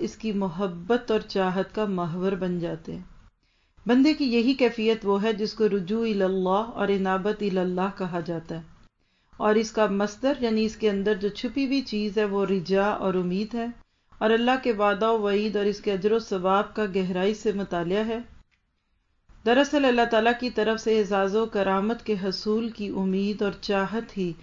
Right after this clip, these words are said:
बंदे को इस काम की अंजाम दही के लिए इमादा करती है। बहुत ही खूबसूरत बात है। अपने लफ्ज़ों में अगर इसका खुलासा कर लें तो क्या है कि जब बंदा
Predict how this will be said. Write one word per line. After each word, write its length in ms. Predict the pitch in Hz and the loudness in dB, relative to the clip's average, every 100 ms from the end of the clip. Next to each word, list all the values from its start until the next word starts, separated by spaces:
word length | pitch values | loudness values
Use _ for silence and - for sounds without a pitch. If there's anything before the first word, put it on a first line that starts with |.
| - _ - | -20 _ -10
बंदे 360 | 180 220 226 262 | 0 2 4 2
को 100 | 262 | 2
इस 160 | 233 254 | -2 -2
काम 320 | 196 190 196 | 2 2 2
की 140 | 196 | -2
अंजाम 380 | 196 180 185 185 | -2 0 0 0
दही 240 | 170 180 190 | -2 -2 -4
के 140 | - 180 | -4 -4
लिए 280 | 190 247 - | -2 -4 -4
इमादा 400 | 196 185 170 175 | -2 -2 -2 -4
करती 380 | 170 160 - 160 | -4 -10 -8 -10
है। 80 | 165 - - _ _ - | -10 -14 -20 _ _ -6
बहुत 240 | 233 269 | -4 -2
ही 40 | 254 | -2
खूबसूरत 440 | 226 - 202 214 | -2 0 0 0
बात 240 | 196 180 - | 0 -2 -2
है। 100 | 202 - | -6 -6
अपने 260 | 214 - 214 | -10 -4 0
लफ्ज़ों 340 | 202 196 226 | 0 0 0
में 100 | 214 | 0
अगर 200 | 208 202 | 0 0
इसका 220 | 196 - 202 | -2 -4 -4
खुलासा 420 | 202 185 180 214 | -2 -2 0 -2
कर 160 | 202 208 | -2 -2
लें 200 | 208 214 | 0 0
तो 100 | 208 | -2
क्या 160 | 196 180 | -2 -2
है 200 | 180 202 220 - _ _ _ _ - | 0 -2 -4 -12 _ _ _ _ 0
कि 120 | 233 | 0
जब 300 | 175 233 233 | 4 4 4
बंदा 320 | 214 214 214 | 2 2 2